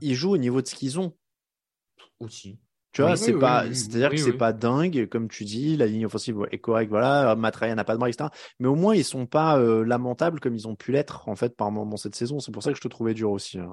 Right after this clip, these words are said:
Speaker 1: euh.
Speaker 3: Oui, oui, oui, certes, mais bon, euh, voilà, c'est, c'est une équipe qui, euh, gagnera pas beaucoup de matchs d'ici la fin de la saison.
Speaker 1: Non.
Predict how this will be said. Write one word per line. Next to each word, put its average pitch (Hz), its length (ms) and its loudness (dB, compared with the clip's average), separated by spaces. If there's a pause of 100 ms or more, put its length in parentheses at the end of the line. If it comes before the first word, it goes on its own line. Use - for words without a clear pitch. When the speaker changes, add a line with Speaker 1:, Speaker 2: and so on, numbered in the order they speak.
(100)
Speaker 1:
euh. 87 360 -12 (100)
Speaker 3:
Oui, 208 200 6
oui, 202 200 6
oui, 180 260 6
certes, 160 420 0
mais 135 260 2
bon, 131 500 0
euh, - 20 -6
voilà, 131 240 -2
c'est, 120 240 -8
c'est 127 160 -4
une 127 140 4
équipe 151 420 -2
qui, 135 320 0
euh, 107 180 0 (440)
gagnera 117 440 2
pas 139 120 2
beaucoup 123 280 0
de 120 60 0
matchs 127 280 -2
d'ici 117 240 -8
la 123 80 0
fin 120 140 -4
de 113 60 -4
la 98 40 -6
saison. 107 300 -12
Speaker 1:
Non. 151 240 -4